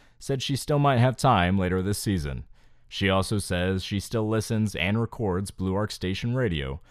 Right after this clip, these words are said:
so a very special thank you, Olivia, for all the hard work down there. We miss you up here, but are so proud and grateful for your sacrifice. For those that don't know, sixty degrees latitude is located in the upper half of the continent that was known well as North America,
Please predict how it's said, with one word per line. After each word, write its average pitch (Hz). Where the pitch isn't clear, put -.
so 110
a 113
very 123
special 123
thank 120
you, 95
Olivia, 92
for 110
all 131
the 123
hard 120
work 117
down 117
there. 80
We 90
miss 98
you 95
up 104
here, 113
but 90
are 85
so 113
proud 104
and 104
grateful 107
for 87
your 87
sacrifice. 73
For 104
those 107
that 98
don't 101
know, 90
sixty 127
degrees 117
latitude 123
is 110
located 95
in 92
the 87
upper 117
half 104
of 82
the 82
continent 78
that 90
was 90
known 113
well 107
as 101
North 98
America, 90